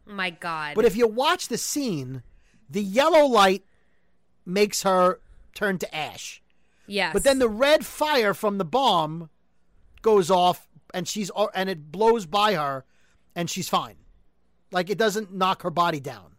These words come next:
Speaker 1: No, she's, like, standing there, like, to a burnt crisp.
Speaker 2: Right.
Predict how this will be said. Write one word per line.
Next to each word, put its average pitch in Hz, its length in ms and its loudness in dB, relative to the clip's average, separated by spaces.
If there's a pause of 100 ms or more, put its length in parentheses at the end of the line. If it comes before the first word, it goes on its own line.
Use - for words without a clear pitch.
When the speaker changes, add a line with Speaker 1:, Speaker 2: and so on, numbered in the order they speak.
(440)
Speaker 1:
No, 277 240 2
she's, 214 220 -2
like, 220 160 -4
standing 254 500 -2
there, 202 400 -2
like, 196 240 -8
to 214 140 -8
a 190 40 -4
burnt 220 380 -8
crisp. - 440 -10 (140)
Speaker 2:
Right. 185 280 0